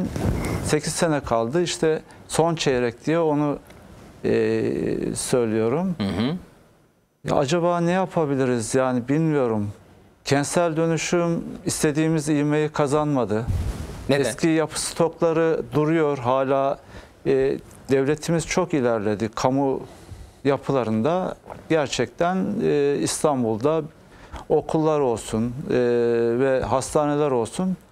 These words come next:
Speaker 1: şu an hazır. Hani hemen hemen hazır.
Speaker 2: Kamu binaları.
Speaker 1: Kamu binaları hemen hemen hazır. Ama vatandaşımız çok ağır gidiyor. Bir yandan da tabii devletimiz imkanlar sağlamaya çalışıyor.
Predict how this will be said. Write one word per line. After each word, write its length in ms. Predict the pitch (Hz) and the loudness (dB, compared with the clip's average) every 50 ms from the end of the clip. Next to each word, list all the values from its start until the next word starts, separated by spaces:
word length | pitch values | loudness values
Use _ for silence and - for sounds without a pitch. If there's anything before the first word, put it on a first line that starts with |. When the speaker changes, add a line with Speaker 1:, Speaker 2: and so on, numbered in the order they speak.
| _ _ _ _ - _ | _ _ _ _ -18 _
Speaker 1:
şu 220 | - - 170 147 | -2 0 2 2
an 180 | 127 135 147 147 | 2 2 0 0
hazır. 540 | 143 156 160 151 143 160 120 - - - - - - - _ - _ _ _ _ | 0 0 0 0 0 -2 -2 -2 -6 -12 -16 -18 -20 -20 _ -20 _ _ _ _
Hani 200 | - 127 117 110 | -2 0 0 2
hemen 260 | 131 147 143 127 120 | 2 2 0 0 0
hemen 240 | 113 110 127 151 160 | 0 0 0 0 2
hazır. 200 | 151 156 156 143 | 2 0 0 0
Speaker 2:
Kamu 260 | - 127 101 80 73 - - - - - | 0 0 0 -2 -4 -6 -6 -10 -4 -2
binaları. 280 | 104 87 82 76 76 | -2 0 0 0 2
Speaker 1:
Kamu 320 | - 143 147 151 156 - 117 | 2 2 2 2 0 0 0
binaları 720 | 131 131 123 113 107 107 110 117 123 151 170 185 185 190 - - - - _ _ _ - _ | 0 2 2 2 0 0 -2 0 0 0 0 0 -2 -4 -6 -10 -18 -20 _ _ _ -4 _
hemen 280 | 151 151 147 139 127 | 0 0 2 0 0
hemen 240 | 117 117 127 147 180 | 0 0 0 0 0
hazır. 300 | 196 180 170 143 143 131 | 0 0 0 0 0 0
Ama 320 | - 156 175 185 180 175 | 2 2 2 2 2 2
vatandaşımız 840 | 170 175 175 175 208 214 208 202 202 196 185 - - 208 214 208 - | 2 0 0 0 0 0 2 0 0 0 -2 -2 -2 0 0 -2 -2
çok 340 | - - 202 196 180 190 - | -2 0 0 0 0 0 0
ağır 280 | 147 151 165 180 190 180 | 0 2 2 0 0 0
gidiyor. 440 | 156 135 127 104 110 107 104 101 107 - - - _ _ _ _ - - - - - - _ _ _ - | 0 -2 -2 0 0 0 0 -2 -6 -8 -14 -20 _ _ _ _ -20 -20 -18 -18 -20 -20 _ _ _ -2
Bir 60 | 147 160 | 0 2
yandan 460 | 175 180 175 175 170 165 170 175 175 | 2 2 2 2 2 2 2 2 2
da 200 | 175 175 170 170 | 2 0 0 -2
tabii 340 | - - 175 165 160 147 143 | 0 0 2 2 2 2 2
devletimiz 560 | 160 160 156 165 160 - - 175 170 151 147 | 2 2 2 0 -2 0 0 0 0 0 0
imkanlar 560 | 156 151 143 - - 165 165 170 170 170 165 | 0 0 0 0 0 0 2 2 0 0 -2
sağlamaya 560 | 156 - 165 156 156 156 170 170 170 170 170 | 0 0 0 2 2 2 0 0 0 0 0
çalışıyor. 640 | 165 - - 196 180 175 - - 170 139 131 139 | 0 0 0 0 0 0 0 0 0 0 0 0